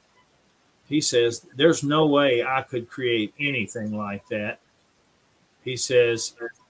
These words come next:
"But when people, people gave me credit for it, I didn't deny it."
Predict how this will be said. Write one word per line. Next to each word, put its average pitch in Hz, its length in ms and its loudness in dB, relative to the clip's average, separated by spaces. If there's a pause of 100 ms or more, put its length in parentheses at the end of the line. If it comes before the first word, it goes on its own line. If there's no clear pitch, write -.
"But 131 180 2
when 131 200 -4
people, 135 640 2 (1200)
people 165 380 4
gave 147 340 6
me 131 160 -2
credit 170 480 0
for 107 320 -2
it, 117 160 -6
I 127 160 -2
didn't 131 380 -4
deny 117 460 -2
it." 82 120 -18